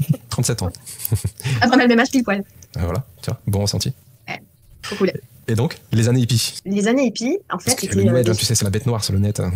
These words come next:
Speaker 1: Nous-mêmes, on est,
Speaker 2: Ah ouais, le,
Speaker 1: on est
Speaker 2: eh, le New
Speaker 1: victime.
Speaker 2: Age, euh, en traduction, ça veut dire nouvel âge, je vois pas le mal là-dedans, hein. D'accord. Si on m'aurait dit, euh, vieil âge, j'aurais dit, « Ouais, là, franchement, ça me fout les boules de rester dans l'ancien modèle, hein. » <laughs> Mais nouvel âge, moi, ça me va très bien. Après, si on confond le New Age avec des croyances, euh,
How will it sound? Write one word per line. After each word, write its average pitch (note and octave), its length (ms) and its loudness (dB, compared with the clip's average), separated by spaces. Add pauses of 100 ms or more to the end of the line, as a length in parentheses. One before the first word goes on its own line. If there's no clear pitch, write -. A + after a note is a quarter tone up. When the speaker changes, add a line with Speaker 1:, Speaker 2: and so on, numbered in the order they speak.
Speaker 1:
Nous-mêmes, G#2+ 280 4
on F#2+ 40 2
est, F#2 60 2
Speaker 2:
Ah G2 160 4
ouais, G3+ 240 0
le, G3 80 4 (200)
Speaker 1:
on - 40 -4
est G3+ 140 4
Speaker 2:
eh, - 20 4
le G#3 80 4
New G#3+ 100 2
Speaker 1:
victime. A#3 280 2
Speaker 2:
Age, G3 100 0
euh, - 20 0
en F#3+ 80 0
traduction, G3 480 -4
ça G#3+ 140 -6
veut F3+ 60 -4
dire F3+ 160 -4
nouvel F#3+ 240 2
âge, G#3+ 160 -2
je F3+ 120 -6
vois F3 80 -6
pas F#3+ 80 -6
le G3 80 -2
mal F#3 140 -4
là-dedans, F3+ 300 -4
hein. F3+ 200 -8 (200)
D'accord. G#3+ 300 -2
Si C4 120 2
on B3+ 80 6
m'aurait A#3 220 8
dit, A#3+ 240 2
euh, G3+ 80 2
vieil A3 240 4
âge, A3 260 4
j'aurais F#3 160 0
dit, « G#3 140 0
Ouais, A3 160 0
là, A3 80 0
franchement, A3 240 -4
ça G3 80 -2
me - 40 -2
fout - 120 -2
les F#3+ 60 0
boules A3 100 0
de F#3+ 80 0
rester F#3 200 -4
dans G3 80 -4
l'ancien F#3+ 200 -4
modèle, F#3+ 200 -2
hein. » E3+ 100 -6 (440)
<laughs> - 100 -14
Mais A3+ 160 6
nouvel A3+ 280 6
âge, B3+ 120 6
moi, A3 120 -2
ça G3 100 -2
me F#3+ 40 0
va F#3 80 0
très - 120 -4
bien. G3 160 -2 (240)
Après, G#3 220 4
si A#3+ 120 2
on G#3 60 0
confond A3+ 300 2
le G#3+ 100 4
New G3+ 180 2
Age A3 140 0
avec F3+ 180 -2
des F#3+ 100 -4
croyances, G3+ 400 -4
euh, E3+ 300 -4